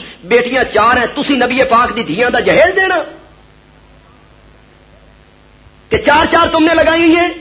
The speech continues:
اس کے بعد میری تقریر ہوئی، میں نے ایک جملہ کہا،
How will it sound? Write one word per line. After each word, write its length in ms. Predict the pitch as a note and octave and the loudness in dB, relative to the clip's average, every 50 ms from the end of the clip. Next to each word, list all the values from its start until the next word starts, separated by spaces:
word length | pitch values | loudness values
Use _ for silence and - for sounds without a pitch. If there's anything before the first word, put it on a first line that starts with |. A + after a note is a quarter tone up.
| - - - - - - - - - - - - - - - - | -18 -20 -20 -20 -20 -20 -20 -20 -20 -20 -20 -20 -20 -20 -12 -4
اس 140 | - F#4 - - - | -2 -2 -2 0 0
کے 60 | F4+ | 0
بعد 240 | E4 D4+ D#4 D#4+ D#4+ | 2 4 2 2 2
میری 280 | C#4+ C#4 D4 D4 D#4 | 2 0 0 0 0
تقریر 380 | D4 D4+ C#4 - C#4 D4 D#4 D#4 | 0 -4 -4 -4 -4 -4 -2 -2
ہوئی، 220 | C4 C#4 D4+ D#4+ | -2 -2 -2 -2
میں 200 | D4 C4 C4+ C#4 | -2 -2 0 0
نے 100 | C#4+ D4+ | 0 0
ایک 200 | D4 C4+ - F3+ | 0 0 -2 -2
جملہ 220 | - C4 C4+ D#4 D#4 D4 - | -4 -2 0 0 0 0 0
کہا، 340 | A3+ F3+ E3 F3+ D3+ - | 0 0 0 0 0 -2